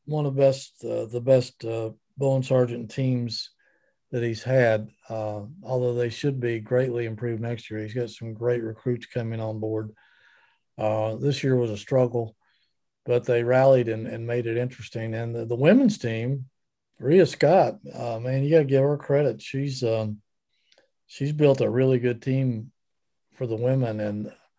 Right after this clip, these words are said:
they put on one of the greatest performances <laughs> of all time, uh, last week in Michigan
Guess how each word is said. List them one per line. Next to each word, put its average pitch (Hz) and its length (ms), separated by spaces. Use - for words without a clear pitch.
they 127 160
put 143 160
on 117 180
one 113 100
of 117 60
the 120 80
greatest 120 400
performances 123 720
<laughs> - 40
of 139 180
all 131 180
time, 135 480
uh, 113 480
last 127 320
week 131 220
in 120 160
Michigan 123 640